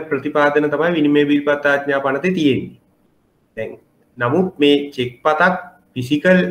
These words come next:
එහෙම නැත්නම් භෞතිකව එක ච-, ශාඛාවකින් අනිත් ශාඛාවට ඉදිරිපත් කරලා මුදල් ලබා ගැනීමේ ක්‍රමවේදය පසුකාලීනව වෙනස් වුණා. ඒ කියන්නේ මේ තාක්ෂණය බැංකු කටයුතු සමග එකතු වීමත් එක්ක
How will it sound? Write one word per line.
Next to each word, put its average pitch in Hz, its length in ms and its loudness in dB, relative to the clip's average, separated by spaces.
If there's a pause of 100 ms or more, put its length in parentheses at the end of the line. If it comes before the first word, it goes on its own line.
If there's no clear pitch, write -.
එහෙම 123 200 -6
නැත්නම් 135 340 -2
භෞතිකව 131 520 0
එක 135 180 0
ච-, 135 300 -4
ශාඛාවකින් 143 720 0
අනිත් 123 240 -6
ශාඛාවට 139 540 0
ඉදිරිපත් 135 460 -6
කරලා 143 280 -2
මුදල් 123 320 -2
ලබා 139 300 2
ගැනීමේ 139 500 0
ක්‍රමවේදය 131 640 2 (1500)
පසුකාලීනව 165 800 2
වෙනස් 156 300 0
වුණා. 113 220 -2
ඒ 113 80 0
කියන්නේ 127 400 0 (420)
මේ 120 280 -10 (420)
තාක්ෂණය 131 560 2 (360)
බැංකු 120 400 -6
කටයුතු 135 400 0
සමග 135 300 -2
එකතු 120 280 -4
වීමත් 127 460 -4
එක්ක - 280 -8